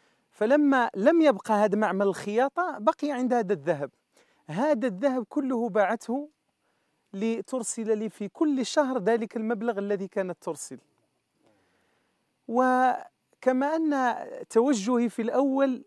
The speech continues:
سبحان الله كان توجه تخصص تربية بدنية، كنت أدرس، آه،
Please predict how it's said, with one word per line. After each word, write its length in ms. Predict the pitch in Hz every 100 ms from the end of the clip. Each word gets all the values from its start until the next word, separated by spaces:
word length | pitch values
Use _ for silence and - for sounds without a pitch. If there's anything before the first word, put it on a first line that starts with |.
| -
سبحان 440 | - - 175 247 247
الله 220 | 240 247
كان 300 | - 247 240
توجه 420 | - 247 208 240
تخصص 460 | - 214 240 - 233
تربية 340 | - 226 220
بدنية، 600 | 202 180 202 190 160 120 _ _ _ _ _ _ _ _ _ _ _
كنت 260 | 196 190
أدرس، 480 | 226 196 220 220 -
آه، 640 | 214 202 196 - 185 104